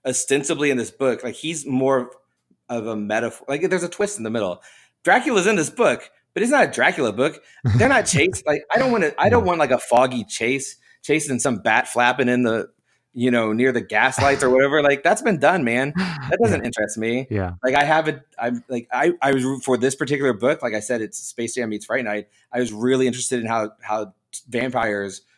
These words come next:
Speaker 1: are sexual metaphors and rape metaphors. Um, so there's a lot of toxic masculine-, like, I'm dealing with toxic masculinity in a way that was very, uh, cathartic for myself, who has two, two, two young, beautiful daughters,
Speaker 2: Yeah, yeah.
Speaker 1: um, and a wife who I respect.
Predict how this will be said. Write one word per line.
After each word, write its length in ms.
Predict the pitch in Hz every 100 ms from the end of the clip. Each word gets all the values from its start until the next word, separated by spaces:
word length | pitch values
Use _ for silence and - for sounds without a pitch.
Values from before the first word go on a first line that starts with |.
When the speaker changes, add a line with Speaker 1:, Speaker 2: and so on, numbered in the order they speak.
| _ -
Speaker 1:
are 240 | 107 107
sexual 400 | 104 - 107 131
metaphors 480 | 127 131 143 147 135
and 140 | 95
rape 160 | 95 104
metaphors. 640 | 139 143 160 165 160 156 - _ _ _ 101
Um, 300 | 104 101 -
so 220 | 120 117
there's 140 | 120
a 40 | 120
lot 180 | 120 123
of 100 | -
toxic 340 | 127 123 127
masculine-, 420 | 120 117 107 110 110
like, 120 | 110
I'm 120 | 120
dealing 180 | 120 120
with 100 | 110
toxic 300 | 113 110 107
masculinity 800 | 104 - 104 110 127 139 139 135 _ _ -
in 100 | 107
a 80 | 104
way 220 | 110 110
that 180 | 107 107
was 140 | 104
very, 360 | 104 110 107 104
uh, 260 | 104 101 -
cathartic 400 | 110 113 113 123
for 120 | 113
myself, 520 | 101 - 117 156 - - _ _
who 80 | 120
has 120 | 110
two, 140 | - 113
two, 180 | 117 -
two 160 | - 120
young, 140 | 117 110 104
beautiful 220 | 107 104
daughters, 360 | 101 107 135
Speaker 2:
Yeah, 160 | 104 90
yeah. 280 | 87 98 73 -
Speaker 1:
um, 360 | 101 98 95 - 113
and 240 | 104 104 _ -
a 80 | 107
wife 280 | 98 113 113
who 100 | 104
I 60 |
respect. 480 | 98 92 - 120